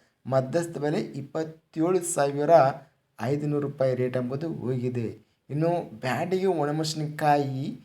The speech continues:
ಬೆಂಗಳೂರು ಕೃಷಿ ಮಾರ್ಕೆಟಲ್ಲಿ ಕನಿಷ್ಠ ಬೆಲೆ ಅರವತ್ನಾಲ್ಕು ಸಾವಿರ, ಗರಿಷ್ಠ ಬೆಲೆ ಎಪ್ಪತ್ತು ಸಾವಿರ, ಮಧ್ಯಸ್ಥ ಬೆಲೆ ಅರವತ್ತೇಳು ಸಾವಿ-, ಸಾವಿರ ರೂಪಾಯಿ ಎಂಬುದು ಹೋಗಿದೆ. ಇನ್ನು ನಾವು ಕೊನೆಯದಾಗಿ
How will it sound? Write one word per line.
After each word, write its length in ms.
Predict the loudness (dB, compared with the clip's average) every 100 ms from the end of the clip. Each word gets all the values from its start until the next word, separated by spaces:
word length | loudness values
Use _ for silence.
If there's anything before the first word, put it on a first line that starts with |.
| _ _ _ -20 _ -4
ಬೆಂಗಳೂರು 420 | -2 0 0 0
ಕೃಷಿ 220 | -4 -4
ಮಾರ್ಕೆಟಲ್ಲಿ 680 | 0 0 0 -6 -4 -4 -2 -4 -2
ಕನಿಷ್ಠ 400 | -2 -2 -4 -4
ಬೆಲೆ 240 | 0 0 0
ಅರವತ್ನಾಲ್ಕು 840 | -2 0 0 -2 -4 -2 -2 -4
ಸಾವಿರ, 400 | -2 0 2 4 4 2 -6 _ _ _
ಗರಿಷ್ಠ 420 | 0 2 2 0 0
ಬೆಲೆ 240 | 0 2 0
ಎಪ್ಪತ್ತು 460 | -2 -4 -4 -2
ಸಾವಿರ, 380 | 0 0 0 2 0 0
ಮಧ್ಯಸ್ಥ 460 | -4 -2 -2 -2
ಬೆಲೆ 240 | -2 2 2 2 -8 _ _
ಅರವತ್ತೇಳು 1000 | -6 0 2 2 -2 -16 _ -4 0 0 0
ಸಾವಿ-, 340 | -2 2 2 0
ಸಾವಿರ 400 | -2 2 2 0 -4
ರೂಪಾಯಿ 240 | 0 0
ಎಂಬುದು 320 | 2 -2 -2 -2
ಹೋಗಿದೆ. 440 | -2 -2 0 0 -2 -8 _ _ -6
ಇನ್ನು 240 | -2 0
ನಾವು 240 | 4 2 2 -4
ಕೊನೆಯದಾಗಿ 640 | -2 0 4 4 2 0